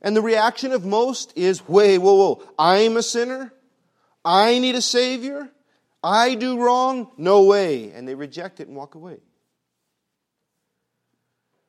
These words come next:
But yet that's something we all need to hear, right? We all need to hear the gospel. We all need to know of our standing before God, even if we don't like it sometimes. Now,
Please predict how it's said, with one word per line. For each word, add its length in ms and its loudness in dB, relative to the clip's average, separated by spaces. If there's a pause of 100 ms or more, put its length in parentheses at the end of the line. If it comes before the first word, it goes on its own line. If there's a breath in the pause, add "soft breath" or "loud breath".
(560)
But 140 -10
yet 180 -10
that's 240 -12
something 460 -14
we 160 -8
all 200 -6
need 260 -12
to 60 -10
hear, 320 -12
right? 380 -14 (1000)
We 100 -8
all 160 -6
need 160 -12
to 80 -18
hear 100 -8
the 60 -8
gospel. 560 -10 (160 soft breath)
We 160 -6
all 140 -6
need 220 -12
to 80 -12
know 220 -8
of 140 -8
our 100 -6
standing 640 -10
before 260 -10
God, 440 -8 (1500)
even 180 -8
if 160 -10
we 80 -10
don't 180 -10
like 220 -12
it 80 -18
sometimes. 480 -20
Now, 180 -8